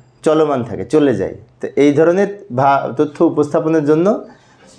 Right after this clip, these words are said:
লেখাকে বা তথ্যকে বা ছবিকে চলমান করার জন্য এই মার্কিউ ট্যাগ ব্যবহার করা হয়। তো ব্যাখ্যাটা আমরা এইভাবে দিতে পারি, মার্কিউয়ের ওপেনিং ট্যাগ, মার্কিউয়ের ক্লোজিং, ক্লোজিং ট্যাগ ব্যবহারের ক্ষেত্রে করা হয়, কারণ মার্কিউ একটি, আহ, বিশেষ করে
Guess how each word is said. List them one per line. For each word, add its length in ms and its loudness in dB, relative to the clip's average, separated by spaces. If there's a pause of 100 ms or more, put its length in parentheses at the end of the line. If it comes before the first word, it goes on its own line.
(100)
লেখাকে 460 2
বা 120 2
তথ্যকে 500 0
বা 140 2
ছবিকে 440 2
চলমান 460 0
করার 220 2
জন্য 200 2
এই 60 4
মার্কিউ 360 0
ট্যাগ 200 0
ব্যবহার 260 0
করা 180 -2
হয়। 200 -2 (460)
তো 80 0
ব্যাখ্যাটা 400 0
আমরা 160 2
এইভাবে 260 2
দিতে 180 2
পারি, 280 0 (420)
মার্কিউয়ের 480 2
ওপেনিং 380 2
ট্যাগ, 220 0
মার্কিউয়ের 440 2
ক্লোজিং, 340 2
ক্লোজিং 460 2
ট্যাগ 160 -2 (360)
ব্যবহারের 320 2
ক্ষেত্রে 300 -4
করা 200 2
হয়, 100 2
কারণ 260 2
মার্কিউ 380 2
একটি, 340 -2 (380)
আহ, 460 0
বিশেষ 360 -2
করে 360 0